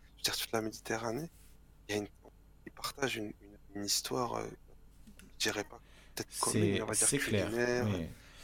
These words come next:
Speaker 1: euh,
Speaker 2: Je, je suis à cent, cent mille pour cent d'accord avec toi, euh, Marcus. Il y a, il y a une culture méditerranéenne, et qu'on soit, euh, en Afrique du Nord, euh, à Marseille, en Espagne, en Italie, en Corse, en Sardaigne, en Sicile,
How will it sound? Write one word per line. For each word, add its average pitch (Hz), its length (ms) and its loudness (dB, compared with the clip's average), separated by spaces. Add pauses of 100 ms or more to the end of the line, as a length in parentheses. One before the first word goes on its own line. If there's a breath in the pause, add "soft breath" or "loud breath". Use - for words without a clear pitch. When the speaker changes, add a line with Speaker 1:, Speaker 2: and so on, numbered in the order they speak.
(140)
Speaker 1:
euh, 104 380 4
Speaker 2:
Je, - 20 2
je 101 120 2
suis 110 240 2
à 101 80 6
cent, - 500 2
cent - 240 4
mille 151 180 4
pour 131 160 6
cent 139 140 2
d'accord 120 240 4
avec 110 220 4
toi, 98 220 2
euh, 90 220 0 (200)
Marcus. - 400 0
Il 107 60 0
y 104 40 6
a, - 20 4
il 113 100 2
y 131 60 10
a 143 40 12
une 143 160 6
culture 135 440 2
méditerranéenne, 113 800 4 (360 loud breath)
et 101 100 2
qu'on 101 180 0
soit, 113 360 4
euh, 98 240 4
en 95 160 4
Afrique 107 280 4
du 110 140 4
Nord, 110 540 6 (400 loud breath)
euh, 90 280 0
à 92 80 2
Marseille, 110 640 6
en 98 120 4
Espagne, 107 640 4 (260 loud breath)
en 107 140 6
Italie, 110 540 8
en 95 100 6
Corse, 113 380 4
en 98 40 2
Sardaigne, 107 360 4
en 98 40 4
Sicile, 131 520 4